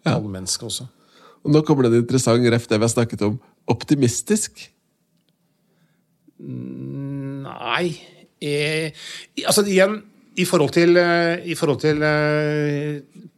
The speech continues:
Speaker 2: utfordringer, mulige problemer, mm, privat, og alle får jo noen problemer i livet en eller annen gang,
Speaker 1: Ja.
Speaker 2: og det kommer situasjoner hvor det er, det oppstår bekymringer, så har, har jeg lett for å bli pessimist.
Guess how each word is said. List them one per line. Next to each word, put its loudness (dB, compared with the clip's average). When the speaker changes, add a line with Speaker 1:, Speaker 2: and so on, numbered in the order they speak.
Speaker 2:
utfordringer, -2
mulige -2
problemer, -4
mm, -14
privat, -6
og -4
alle 0
får -6
jo 0
noen -2
problemer -6
i -4
livet -4
en -2
eller -2
annen -2
gang, -4
Speaker 1:
Ja. 0
Speaker 2:
og -10
det -6
kommer -6
situasjoner -4
hvor -4
det -6
er, -6
det -10
oppstår -8
bekymringer, -6
så -2
har, -6
har -2
jeg -2
lett -6
for -8
å -6
bli -6
pessimist. -8